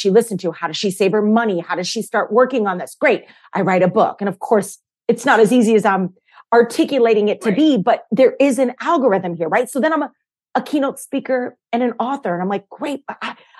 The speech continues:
Speaker 1: I want more. I wanna, I wanna be an entrepreneur. I wanna step into something new. Maybe I wanna be a podcaster or whatever." So what does a podcaster listen to? What does a
Speaker 2: Mm-hmm.
Speaker 1: podca-, I wanna create a clothing line. Great. What does a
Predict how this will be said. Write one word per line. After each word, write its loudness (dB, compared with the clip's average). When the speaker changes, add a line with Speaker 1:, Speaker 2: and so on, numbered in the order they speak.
Speaker 1:
I -4
want -4
more. -2
I -6
wanna, -2
I -12
wanna -4
be 0
an -4
entrepreneur. -2
I -4
wanna -4
step -4
into 0
something -2
new. 2
Maybe 2
I -2
wanna -2
be -4
a 0
podcaster -4
or -2
whatever." -4
So -8
what -4
does -6
a -4
podcaster -6
listen -10
to? -6
What 4
does 2
a 2
Speaker 2:
Mm-hmm. -6
Speaker 1:
podca-, 0
I -2
wanna 2
create 2
a 0
clothing -2
line. -14
Great. -4
What -2
does -4
a -4